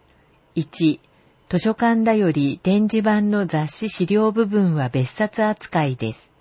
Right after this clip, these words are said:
必要な方は随時ご連絡ください。別途発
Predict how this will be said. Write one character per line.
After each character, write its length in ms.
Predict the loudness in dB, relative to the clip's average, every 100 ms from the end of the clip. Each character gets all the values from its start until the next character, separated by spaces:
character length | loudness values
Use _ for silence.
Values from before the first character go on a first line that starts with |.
| _ _ _ _ _
必 280 | -18 -8 -2
要 260 | 2 2 2
な 120 | 2
方 300 | 0 0 0
は 220 | 0 -2
随 300 | -4 -4 -4
時 120 | -4
ご 140 | -2 0
連 220 | 0 0
絡 260 | -2 -4 -6
く 100 | -4
だ 140 | -4
さ 180 | -4 -6
い。 140 | -6 -16 _ _ _ _ _ -2
別 240 | 0 0 -2
途 100 | -6
発 280 | -2 -4